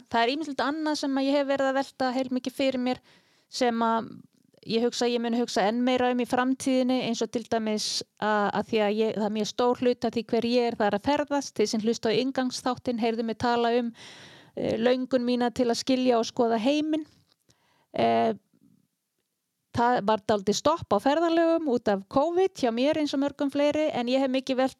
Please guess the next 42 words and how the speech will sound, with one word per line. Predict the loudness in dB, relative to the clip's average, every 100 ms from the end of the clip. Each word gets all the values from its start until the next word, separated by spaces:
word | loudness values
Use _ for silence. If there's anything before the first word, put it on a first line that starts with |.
| -8
því | -2
fyrir | 0 0 0
mér | -2 0
að | -2 0
þegar | 0 0
ég | 0
fer | 0 0
af | -2
stað | -2 0 0
aftur | -4 -6 -6 -4
í | -6
slíkt, | -4 -2 -2 -8 -20 -20 -20 -10
að | -4 -4
þá | 0
ferðist | 0 0 -2 -2 -2
ég | 0 -2
öðruvísi | 0 -4 -2 -4 -4 -2
en |
áður. | -2 -2 -6 -14 -20 _ _ _ _ _ _ -4
Taki | 0 0 0 -2
mér | 0 -2
tíma, | -2 -2 0 0 0 2 0 -2 -6 -14 -12 -8
eh, | -4 -2 -2
sé | -2 0 0
í |
svona | -2 -2
hægri | 0 0 2 0 0
ferðamennsku. | 0 0 -2 -4 -8 -8 -12 -16 _ _ _ _ _ _ _ _ _ _ -4
Og | 0 0
hugsanlega | 0 0 2 2 2 2 0
að | -2
því | 0
að | 0
ég | 2 2
hef | 2
verið | 2 2 2
að | 0
þróa | 2 2 2
vinnuna | 2 0 0 0
minni | -2 -2
í |
þá | 0